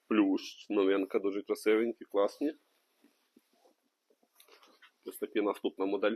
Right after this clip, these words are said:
плюща на білому фоні. Ось такі красивенькі.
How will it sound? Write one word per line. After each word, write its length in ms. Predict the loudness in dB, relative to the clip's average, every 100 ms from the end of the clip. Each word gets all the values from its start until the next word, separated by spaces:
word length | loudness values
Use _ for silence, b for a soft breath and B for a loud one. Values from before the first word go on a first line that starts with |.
| -2
плюща 360 | -6 -4 -4
на 160 | -2 -2
білому 360 | -2 -2 -2 -4
фоні. 260 | -4 -4 -6 -8 _ _ _ _
Ось 160 | -18 -14
такі 460 | -16 -16 -10 -10 -10 -20 _ _ _ _ _ -12
красивенькі. 760 | -10 -2 -2 -2 -6 _ -18